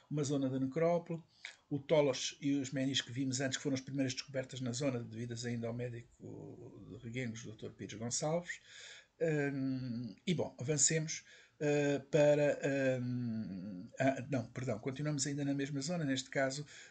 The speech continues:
eh, e para dar conta da plenitude e da, da exemplaridade deste, deste, hum, da intervenção nos Perdigões, que é feita com o apoio de uma empresa vinícola da zona,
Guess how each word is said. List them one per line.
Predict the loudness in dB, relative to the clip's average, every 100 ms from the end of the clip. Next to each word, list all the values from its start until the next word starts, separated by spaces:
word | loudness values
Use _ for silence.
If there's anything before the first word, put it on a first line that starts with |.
| _
eh, | -6 -2
e | -2
para | -2
dar | 0 0 0
conta | -4 -4 -4
da | -4
plenitude | -4 -4 -2 -2 -2 -2
e | -2
da, | 0 2 0 -2
da | -4
exemplaridade | -2 -4 -2 -2 0 0 0 -2
deste, | -6 -6 -6 -4 -4 -4 -6 -6 -8 -10
deste, | -6 -6 -6 -8
hum, | -8 -6 -8 -10 -10 -6
da | -6
intervenção | -4 -4 -4 -2 -2
nos | -4
Perdigões, | -6 -8 -4 -4 -4 -10 -16 -18 -16
que | -6
é | -2
feita | -2 -4
com | -4 0
o | 0
apoio | 0 -2
de | -2
uma | -4
empresa | -4 -6 -6 -6
vinícola | -4 -4 -2 -4
da | -2
zona, | -2 -2 -2 -2